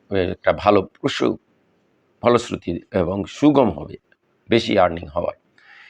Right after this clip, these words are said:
এই ফলশ্রুতিতে আমরা শেয়ার বাজারে যতগুলো স্পিনিং মিল আছে, সেই স্পিনিং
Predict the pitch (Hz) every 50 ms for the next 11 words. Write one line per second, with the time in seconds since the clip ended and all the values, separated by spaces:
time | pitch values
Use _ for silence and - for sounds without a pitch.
0 | - _ _ _ _ _ _ _ _ - 165 175 180 180 180 180 175 - - _
1 | _ - - 123 147 170 170 - 180 151 117 - 110 107 - 120 143 196 208 156
2 | 117 104 101 101 95 92 90 - - 107 104 92 - 101 90 95 92 92 95 92
3 | 85 90 87 - 113 92 90 92 98 98 98 95 90 - - - 143 156 165 160
4 | 135 101 90 85 90 82 - - - - - _ _ _ _ - - - - -
5 | - _ _ - - - 156 156 151 - - 165 156 156